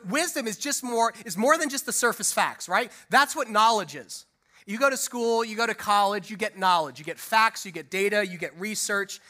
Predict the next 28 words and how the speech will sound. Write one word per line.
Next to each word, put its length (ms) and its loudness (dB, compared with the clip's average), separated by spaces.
You 120 0
have 140 -14
all 260 6
the 160 -4
information 720 -2
for 180 -6
a 60 -2
body 440 2
of 120 -6
knowledge, 360 2
and 100 -6
then 100 -2
you 80 -8
get 140 -6
to 80 -14
pass 340 -4
the 80 -16
test. 500 -12
But 160 -4
wisdom 360 -2
is 120 -6
more 160 2
than 100 -4
just 220 -6
the 80 -12
facts. 540 -4
Wisdom 640 -2
sees 420 -2